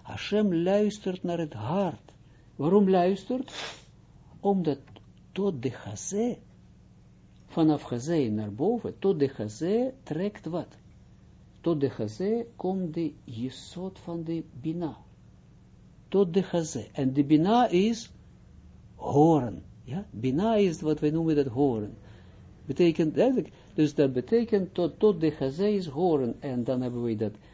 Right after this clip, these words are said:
bovenste tiferet, is bina van het lichaam. En dat betekent dat Hashem hoort,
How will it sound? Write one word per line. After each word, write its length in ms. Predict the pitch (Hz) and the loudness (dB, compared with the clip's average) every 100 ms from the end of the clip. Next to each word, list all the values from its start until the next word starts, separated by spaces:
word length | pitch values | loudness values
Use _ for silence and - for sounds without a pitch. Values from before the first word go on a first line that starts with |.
| - - | -20 2
bovenste 640 | 131 131 123 110 - 104 | 6 6 6 -2 -4 -6
tiferet, 640 | - 98 110 98 139 240 - - - - - - - - - | -4 -4 -4 -4 -6 -8 -14 -20 -20 -20 -20 -20 -20 -20 -14
is 440 | - 135 143 143 - - - - - | -2 0 2 -2 -12 -20 -20 -20 -18
bina 480 | 120 120 139 139 135 | -4 2 4 4 0
van 180 | 139 127 | -2 -2
het 140 | 127 | -2
lichaam. 420 | 113 113 - 113 | -4 -6 -6 -8
En 60 | 120 | -4
dat 120 | 175 | -4
betekent 480 | 175 185 196 190 180 | -2 -2 -2 -2 -2
dat 160 | 165 151 | -2 -2
Hashem 460 | 123 - 185 196 | -4 -4 -2 0
hoort, 520 | 143 135 170 185 185 | -2 -2 0 -2 -4